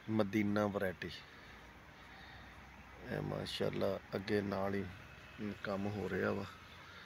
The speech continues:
ਲੇਬਰ ਅੱਜ ਸੀਗੀ ਥੋੜ੍ਹੀ, ਸੁਬਾਹ ਇਨਸ਼ਾਅੱਲਾ ਤਾਲਾ ਇਹ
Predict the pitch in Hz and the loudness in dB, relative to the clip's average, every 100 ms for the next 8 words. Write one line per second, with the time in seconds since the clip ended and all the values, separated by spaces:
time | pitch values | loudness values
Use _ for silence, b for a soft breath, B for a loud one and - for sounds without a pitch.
0 | B B B - - - 98 101 101 110 | B B B -16 -12 -2 4 6 6 6
1 | 107 101 101 - 107 107 101 - 98 98 | 6 4 -2 -2 2 2 2 2 4 6
2 | 110 113 - - B B B B B - | 6 4 -8 -16 B B B B B -2
3 | - 113 113 110 104 - 104 104 107 104 | 4 8 10 10 8 6 4 4 4 4
4 | 98 101 101 | 6 6 6